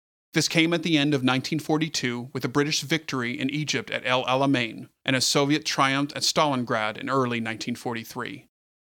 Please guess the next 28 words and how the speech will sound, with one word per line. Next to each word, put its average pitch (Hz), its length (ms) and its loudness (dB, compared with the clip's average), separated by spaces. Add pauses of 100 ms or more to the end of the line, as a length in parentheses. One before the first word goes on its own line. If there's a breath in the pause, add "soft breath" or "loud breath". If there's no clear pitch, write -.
(140)
Upon 151 280 4
hearing 175 260 4
the 170 80 6
news 151 320 6
of 131 160 0
El 139 180 4
Alamein 123 640 2
and 127 160 -2
subsequent 147 480 0
drive 127 380 2
across 127 340 0
North 135 220 0
Africa, 120 560 -4 (220)
Churchill, 151 480 2
during 139 260 4
his 127 160 0
lunch 147 240 0
with 170 120 -4
the 170 60 -2
king 135 300 0
the 131 80 0
following 143 480 2
day, 120 420 -2
said, 117 480 2 (140)
"I 131 140 2
bring 127 260 2
you 131 160 2
victory." 123 580 -4